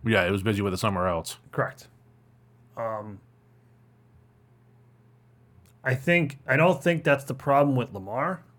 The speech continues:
Speaker 2: I think, and I think I brought this up, um, a couple episodes ago. The Ravens missed on their wide receiver draft.
Speaker 1: Yeah.
Speaker 2: With, with Hollywood Brown.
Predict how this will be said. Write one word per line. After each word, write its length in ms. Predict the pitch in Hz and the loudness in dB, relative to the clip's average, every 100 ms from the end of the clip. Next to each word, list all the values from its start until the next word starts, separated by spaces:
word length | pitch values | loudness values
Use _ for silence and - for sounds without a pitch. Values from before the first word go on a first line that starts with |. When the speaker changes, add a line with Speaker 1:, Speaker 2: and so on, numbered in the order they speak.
| - | -12
Speaker 2:
I 80 | 113 | -12
think, 360 | - 151 135 | 0 0 0
and 80 | 123 | -2
I 80 | 117 | -4
think 240 | 127 143 | -2 -4
I 100 | 117 | -4
brought 280 | 110 135 139 | 0 2 2
this 200 | 135 - | 0 2
up, 260 | 131 123 - | 2 2 -2
um, 500 | 110 104 98 101 107 _ _ _ _ _ - | -4 -4 -8 -12 -14 _ _ _ _ _ -14
a 80 | |
couple 320 | - 147 127 113 | -2 0 0 -2
episodes 500 | 113 117 123 104 98 | -2 -4 -2 -4 -6
ago. 360 | 98 104 95 - - - - - - - _ _ _ _ _ _ _ _ _ _ _ _ _ _ _ _ _ _ _ _ _ _ - | -8 -8 -10 -14 -16 -12 -12 -14 -16 -20 _ _ _ _ _ _ _ _ _ _ _ _ _ _ _ _ _ _ _ _ _ _ -4
The 100 | 127 | 6
Ravens 340 | 180 254 160 | 8 8 6
missed 300 | 131 190 - | 6 4 2
on 100 | 127 | 0
their 160 | 120 117 | 0 0
wide 220 | 117 110 | 0 -2
receiver 340 | - 151 127 | -4 -4 -4
draft. 400 | 107 98 98 - - _ _ _ | -8 -12 -14 -20 -20 _ _ _
Speaker 1:
Yeah. 220 | 101 90 - _ _ _ _ | 2 2 0 _ _ _ _
Speaker 2:
With, 320 | 135 120 110 - | -4 -4 -4 -10
with 240 | 131 113 - | -6 -6 -2
Hollywood 360 | 135 123 117 104 | 2 2 2 -2
Brown. 280 | 123 98 | -4 -4